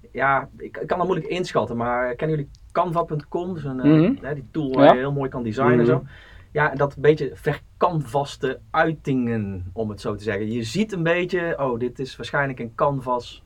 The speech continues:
Speaker 1: of Canva opgemaakt."
Speaker 2: Ja.
Speaker 1: En ik ben heel benieuwd of daarbij zo'n,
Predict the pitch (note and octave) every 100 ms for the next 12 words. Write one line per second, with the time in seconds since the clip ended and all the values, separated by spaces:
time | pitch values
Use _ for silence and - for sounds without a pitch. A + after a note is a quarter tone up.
0 | - - - C#3 B2 - D#3 - G#2 F2+
1 | F2 - C3+ B2 F#2+ - - B2 B2+ C#3
2 | D3 E3+ D#3+ D#3+ D3+ C#3 C3+ C3 A#2+ A#2+
3 | A#2